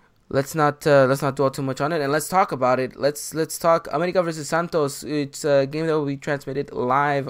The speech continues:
on Saturday at the Estadio Azteca. Now, for those of you that aren't aware, Mexico did have their time change, so that's why these games are being affected.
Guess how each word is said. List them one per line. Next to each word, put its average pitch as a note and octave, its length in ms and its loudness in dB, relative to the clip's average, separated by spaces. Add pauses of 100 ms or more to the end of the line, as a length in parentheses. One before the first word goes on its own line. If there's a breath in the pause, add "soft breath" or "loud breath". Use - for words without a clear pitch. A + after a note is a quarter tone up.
(120)
on C3+ 540 0 (300 loud breath)
Saturday D#3+ 560 4
at C#3+ 160 0
the D#3 80 -6
Estadio C#3+ 240 -2
Azteca. C#3+ 580 0
Now, C3+ 160 0
for C#3 140 -4
those C#3+ 120 -4
of D#3 120 -14
you C3+ 280 -8 (220)
that C3+ 240 2
aren't C3+ 240 0
aware, D#3+ 340 0 (220 loud breath)
Mexico E3+ 440 -4
did D#3 180 -2
have D3+ 260 2
their D#3 140 4
time D3+ 260 -4
change, D#3 300 -8
so C#3+ 140 -2
that's C3+ 220 -2
why C#3+ 180 0
these C3+ 260 -6
games C3+ 340 -6
are C3+ 220 -2
being C3+ 180 -6
affected. B2+ 480 -8